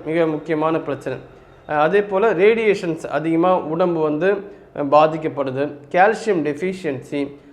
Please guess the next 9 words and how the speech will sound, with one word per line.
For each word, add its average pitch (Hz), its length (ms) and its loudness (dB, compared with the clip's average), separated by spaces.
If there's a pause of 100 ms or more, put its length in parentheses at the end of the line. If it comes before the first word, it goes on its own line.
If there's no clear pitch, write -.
(200)
தடுப்பூசி 262 600 0
போட்டதால 196 520 2
வரக்கூடிய 160 500 0
அலர்ஜியில 156 600 0
கூட 220 280 -2 (300)
இந்த 165 120 -2
பஸ்டுலர் 165 520 0
சோரியாசிஸ் 151 560 -4
வரும். 131 220 -4